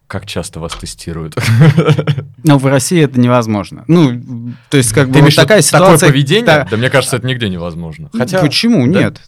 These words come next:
Speaker 2: Так, а, я говорю, смысл такой, что осталось всего лишь две страны, где есть, э, предполётный медицинский контроль.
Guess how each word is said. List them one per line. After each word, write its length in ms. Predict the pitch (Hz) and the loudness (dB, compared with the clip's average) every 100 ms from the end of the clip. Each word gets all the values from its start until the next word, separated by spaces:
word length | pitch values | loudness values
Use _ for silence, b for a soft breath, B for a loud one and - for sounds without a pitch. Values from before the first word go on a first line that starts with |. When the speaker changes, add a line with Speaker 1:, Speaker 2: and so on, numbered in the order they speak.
| - | -4
Speaker 2:
Так, 140 | 143 | 0
а, 420 | 165 156 156 139 139 | 2 2 2 2 2
я 80 | |
говорю, 200 | 151 156 | 2 0
смысл 480 | 120 - 151 160 160 | 0 -2 -2 -2 -2
такой, 240 | 151 156 160 | -2 -2 -4
что 880 | - 135 131 131 131 131 127 123 120 | -2 -4 -2 -2 0 0 -2 -2 -4
осталось 400 | 123 - 147 131 | -4 0 0 0
всего 200 | - 139 | -2 -2
лишь 260 | 131 117 | 0 -4
две 280 | 117 123 135 | -6 -2 0
страны, 460 | - 110 113 139 214 | -2 -4 -2 0 -2
где 560 | 139 120 120 120 113 | -2 -2 0 0 -2
есть, 500 | 104 127 139 - - | -2 -4 -4 -8 -10
э, 400 | 117 113 110 110 107 | -4 -2 -2 -4 -4
предполётный 520 | 113 - 117 131 117 | -8 -4 -2 0 -2
медицинский 480 | 104 98 107 101 - | -4 -6 -10 -10 -8
контроль. 380 | 104 98 92 | -8 -8 -10